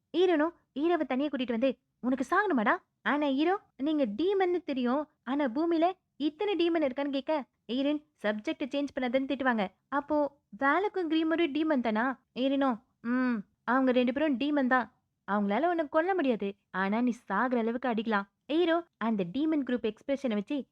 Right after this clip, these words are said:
"சாத்தான் பயலுக்கு அடுத்த லெவலான்னு?" கேட்க, "ஆமா, ஹீரோ தான் தனக்கத்தோட தேர்ட் லெவல் கமாண்டர்." ஹீரோவும், "உங்க மிஷன் என்னன்னு?" கேட்க, "ஏன் ஹெல்ப் பண்ண போறியான்னு?" ஹீரோன்னு கேட்பாங்க. ஹீரோ ஆமான்னு சொல்ல, ஹீரோயின், "உனக்கு இந்த பிளேஸ பார்த்தா என்ன தோணுது?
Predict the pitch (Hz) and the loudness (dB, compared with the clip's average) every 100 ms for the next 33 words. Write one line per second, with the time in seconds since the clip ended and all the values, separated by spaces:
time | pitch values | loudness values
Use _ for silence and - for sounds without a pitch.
0 | _ - 233 285 - 330 262 254 285 262 | _ -4 -2 -2 0 0 0 2 0 0
1 | 277 247 - 247 285 320 277 254 262 240 | -4 -6 -2 -2 -2 -2 0 2 0 0
2 | 285 294 - _ _ 285 320 294 277 _ | 0 -2 -4 _ _ 0 2 2 0 _
3 | - 233 220 190 277 277 262 262 254 190 | -6 -2 0 0 -2 -2 -2 0 0 0
4 | 262 - 302 277 240 240 214 208 196 - | -2 0 0 0 -2 -2 0 0 -2 -4
5 | _ - 381 415 320 349 - - 262 349 | _ -4 0 2 2 0 -4 -6 -2 0
6 | 427 415 403 349 311 294 269 254 302 - | 0 0 0 0 2 0 -2 -2 -2 -2
7 | _ - 247 277 269 _ - 262 302 262 | _ -4 -2 -2 -4 _ -4 -2 0 -2
8 | 214 202 196 254 262 269 247 226 214 196 | -2 -2 0 0 0 0 0 -2 -4 -4
9 | 196 _ 202 277 302 269 285 294 277 254 | -6 _ -2 2 2 4 2 2 0 0
10 | 277 269 _ _ 226 262 302 311 - 320 | 0 -2 _ _ -2 0 0 -2 -2 0
11 | 330 294 269 359 508 359 302 285 339 311 | 2 0 0 -2 -2 -2 -2 0 0 0
12 | 370 262 233 | 0 -2 0